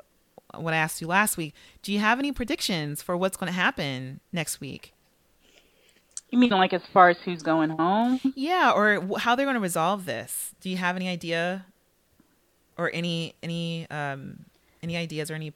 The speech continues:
Speaker 1: opinions? <laughs>
Speaker 2: Oh, they need, they better send her home. If they don't send Claire home
Speaker 1: Mm.
Speaker 2: for having cheated, like, pretty much the whole show so far,
Speaker 1: Mm-hmm.
Speaker 2: um,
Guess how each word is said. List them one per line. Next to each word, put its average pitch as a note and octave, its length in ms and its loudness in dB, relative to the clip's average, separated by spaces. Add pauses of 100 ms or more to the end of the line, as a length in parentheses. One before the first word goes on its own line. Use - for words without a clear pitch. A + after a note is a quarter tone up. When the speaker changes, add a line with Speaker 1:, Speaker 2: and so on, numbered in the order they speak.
(120)
Speaker 1:
opinions? C#3+ 720 -12 (460)
<laughs> D#3+ 60 -8 (960)
Speaker 2:
Oh, C4+ 240 10
they A#3 140 6
need, F#4+ 260 -2
they - 120 6
better G3+ 220 8
send E3+ 260 2
her F3+ 140 0
home. E3+ 260 0
If A3+ 100 0
they D#4+ 100 6
don't D#4 280 6
send B3+ 180 4
Claire B3 280 0
home B3 540 4 (140)
Speaker 1:
Mm. C#3+ 300 -8
Speaker 2:
for G#3 100 6
having G3 380 0
cheated, F#3+ 680 2
like, E3 360 0
pretty F3+ 260 -2
much A#3 300 2
the G3 160 0
whole A3+ 500 4 (380)
show G#3+ 320 4
so B3+ 220 2
far, C#4 340 4 (160)
Speaker 1:
Mm-hmm. E3 180 -4
Speaker 2:
um, A3 600 2